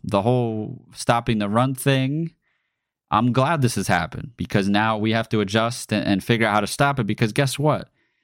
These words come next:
Playoff football, that's gonna be, uh, a recipe for success for both teams, the Eagles and their opponents, because it gets cold. It gets cold that time of year,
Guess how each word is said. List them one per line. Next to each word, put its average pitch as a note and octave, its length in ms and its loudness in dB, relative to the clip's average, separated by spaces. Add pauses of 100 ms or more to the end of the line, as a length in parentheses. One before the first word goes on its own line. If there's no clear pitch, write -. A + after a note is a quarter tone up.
(120)
Playoff D3 300 2
football, B2 420 2
that's B2+ 200 -6
gonna B2 200 2
be, A#2+ 420 2
uh, G#2+ 400 -2 (260)
a G#2 60 0
recipe A#2 420 0
for A2+ 140 0
success - 760 -2
for G2+ 160 0
both A2+ 300 0
teams, F2 340 0
the E2+ 80 2
Eagles G2+ 320 2
and G2+ 180 0
their G2+ 120 0
opponents, A#2+ 400 -2
because G2 340 -4
it G#2 80 0
gets - 220 -4
cold. A2+ 640 -2 (200)
It - 40 -20
gets G#2+ 180 0
cold A#2+ 460 0 (360)
that F#2+ 160 0
time F#2 220 2
of E2 80 2
year, E2+ 240 0